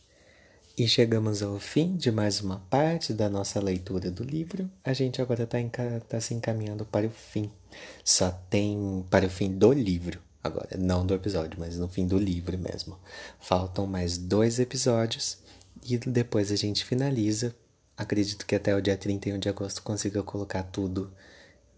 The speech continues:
é, todo o resto do livro no ar, aqui no, no, no podcast, e em setembro a gente já pode começar uma outra leitura.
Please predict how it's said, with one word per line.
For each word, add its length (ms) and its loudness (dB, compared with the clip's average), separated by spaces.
é, 260 -2
todo 260 4
o 40 2
resto 380 0
do 120 0
livro 480 0
no 220 6
ar, 340 2
aqui 240 -6
no, 340 -2
no, 600 -2
no 140 -6
podcast, 760 2
e 160 2
em 40 0
setembro 520 2
a 60 0
gente 340 -4
já 140 -2
pode 300 0
começar 560 0
uma 240 -4
outra 480 -2
leitura. 560 -4